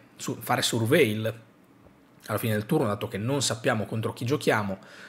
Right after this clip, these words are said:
e abbiamo la possibilità di fare un drop a quattro di, di secondo grazie a Rito Oscuro. Lui parte con una Surveilland bianca-verde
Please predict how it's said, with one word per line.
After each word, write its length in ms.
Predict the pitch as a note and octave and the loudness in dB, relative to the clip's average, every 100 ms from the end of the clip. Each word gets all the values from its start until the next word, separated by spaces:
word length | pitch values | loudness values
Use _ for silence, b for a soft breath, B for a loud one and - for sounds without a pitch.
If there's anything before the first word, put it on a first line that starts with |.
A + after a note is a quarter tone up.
| B | B
e 80 | A#2 | 2
abbiamo 180 | A#2+ A2+ | 4 4
la 60 | |
possibilità 380 | A2+ - A#2 A#2 | 2 0 0 0
di 100 | A2 | 0
fare 160 | A#2 A2+ | 0 0
un 80 | |
drop 200 | G#2+ A#2 | 2 0
a 60 | A2+ | 0
quattro 720 | - G#2 - - A#2+ A#2 - - - - | 0 2 0 -4 -10 -10 -14 -20 -20 -14
di, 240 | A2 G2+ | -12 -8
di 100 | G#2 | 0
secondo 460 | A2 A2 D#3 A2+ G2 | 2 4 6 6 4
grazie 440 | - G2+ - A2 | 0 -2 -4 -4
a 80 | - | -2
Rito 220 | A2+ G#2+ | -4 0
Oscuro. 460 | E3+ - C#3+ G2+ - B B B B B | -2 4 4 4 -2 B B B B B
Lui 200 | - D#3 | 2 4
parte 500 | A#2 A#2 A2+ - A2+ | 6 4 4 2 -2
con 180 | A2+ A#2+ | 0 0
una 100 | A#2+ | 2
Surveilland 1000 | A2+ C#3 B2+ D3+ D3+ F3 F3 E3+ F3 F3 | 2 2 6 6 8 6 6 8 6 6
bianca-verde 1000 | A#2 A#2 D3 D3+ D#3 B2+ G2+ C3+ F3 - | -2 2 4 4 6 6 4 4 4 2